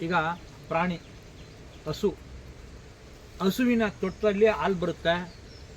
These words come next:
ಆಮೇಲೆ ಕರು ಹಾಕೋದು. ನೀವು ನೋಡಿದಿರಲ್ವಾ,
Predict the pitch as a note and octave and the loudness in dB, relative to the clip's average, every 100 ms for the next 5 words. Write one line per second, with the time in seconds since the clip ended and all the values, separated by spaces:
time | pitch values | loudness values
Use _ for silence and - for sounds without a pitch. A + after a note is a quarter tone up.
0 | - - D3+ F#3 G3 G3 F#3 E3 E3+ - | -16 -6 2 4 4 4 6 4 2 -4
1 | - - - - - - - - - - | -16 -16 -16 -16 -16 -16 -16 -16 -18 -8
2 | - E3+ F3 D3 C3+ - - - - - | 0 4 4 2 -2 -6 -12 -16 -14 -6
3 | E3 E3 F#3 F3+ E3+ E3+ E3 | -4 0 2 2 0 0 0